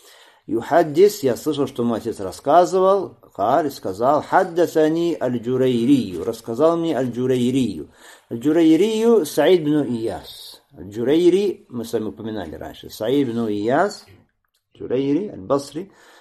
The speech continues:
умер в сто сорок четвёртом. Ан Аби Надра, от Абу Надры. Кто это Абу Надра?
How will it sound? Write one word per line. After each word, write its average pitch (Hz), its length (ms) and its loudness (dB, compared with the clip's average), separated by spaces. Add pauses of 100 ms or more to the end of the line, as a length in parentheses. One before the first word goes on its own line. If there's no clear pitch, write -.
(140)
умер 135 200 0
в - 60 -10
сто 127 140 -2
сорок 107 240 -4
четвёртом. 156 500 -2
Ан 202 180 2
Аби 170 300 4
Надра, 123 640 2
от 160 220 0
Абу 131 380 2
Надры. 101 380 0
Кто 202 160 2
это 233 160 2
Абу 110 180 -2
Надра? 104 440 -6